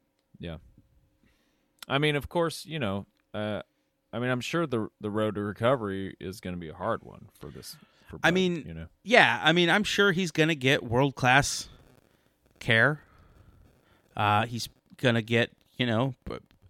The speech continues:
Speaker 2: a great surgeon and
Speaker 1: Yeah, he, he's, he's a fighter, Dave. We know that. I
Speaker 2: Yeah.
Speaker 1: mean, we, we know that in Cleveland for damn sure. We've seen this guy.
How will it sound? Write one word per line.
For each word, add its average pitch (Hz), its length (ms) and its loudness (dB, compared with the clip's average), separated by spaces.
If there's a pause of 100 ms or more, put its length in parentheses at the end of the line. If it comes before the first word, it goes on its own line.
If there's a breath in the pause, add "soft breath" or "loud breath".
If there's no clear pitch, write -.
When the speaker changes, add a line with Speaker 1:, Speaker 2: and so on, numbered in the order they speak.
(340 soft breath)
Speaker 2:
a - 60 -4
great 117 360 -2 (100)
surgeon 117 840 2
and 98 220 -4 (260)
Speaker 1:
Yeah, 127 180 4
he, 120 120 -8 (200)
he's, 143 400 2
he's 151 220 2
a 139 60 0
fighter, 98 380 2
Dave. 87 300 -6
We 123 80 0
know 113 220 0
that. 87 260 -4
I 120 40 -6
Speaker 2:
Yeah. 113 260 2
Speaker 1:
mean, 135 80 -2
we, 147 280 0
we 143 240 0
know 117 200 2
that 104 180 2
in 95 140 -4
Cleveland 104 560 -2 (500)
for 101 140 -10
damn 135 260 0
sure. 67 360 -8 (280)
We've 143 180 -8
seen 107 240 -4
this 98 200 -8
guy. 90 340 -6